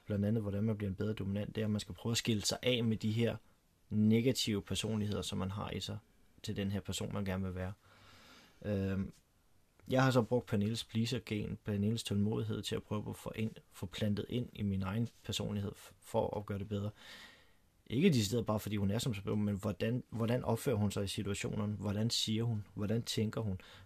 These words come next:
Når hun skal skrive noget, når en rent faktisk reelt set på skrift sidder og sviner en til på det groveste. <laughs> Øh, hvordan modsvarer man det, uden at selv skal,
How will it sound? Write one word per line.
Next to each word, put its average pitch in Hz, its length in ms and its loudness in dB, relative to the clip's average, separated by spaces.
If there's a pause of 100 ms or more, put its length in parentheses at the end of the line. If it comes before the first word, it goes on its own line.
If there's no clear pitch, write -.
Når 104 100 2
hun 123 160 4
skal - 160 -2
skrive 131 300 2
noget, 113 140 6
når 107 100 4
en 117 260 0
rent 110 160 2
faktisk 113 320 0
reelt 113 260 4
set 113 180 -4
på 107 120 -4
skrift - 320 -4
sidder - 220 0
og - 80 -4
sviner 101 280 0
en 117 180 0
til 107 140 -2
på - 160 -8
det - 80 -12
groveste. 123 500 0 (420)
<laughs> - 60 4 (580)
Øh, 104 340 2 (580)
hvordan 117 540 2
modsvarer 120 520 4
man 95 140 4
det, 110 180 2
uden 113 200 2
at 117 100 2
selv 120 220 0
skal, 107 240 0